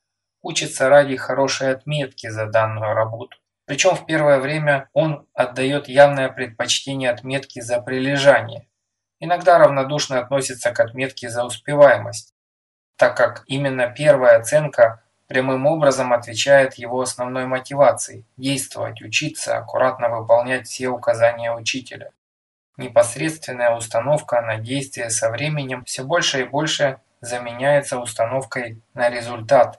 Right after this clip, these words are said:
ибо прежде всего по результатам действий учитель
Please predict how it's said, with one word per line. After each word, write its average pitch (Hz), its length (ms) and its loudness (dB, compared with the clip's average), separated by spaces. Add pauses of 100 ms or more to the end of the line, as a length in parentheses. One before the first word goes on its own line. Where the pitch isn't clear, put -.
(140)
ибо 117 260 -2
прежде 123 360 -6
всего 117 520 -2
по 120 100 4
результатам 120 720 -2
действий 120 460 -10
учитель 139 500 -6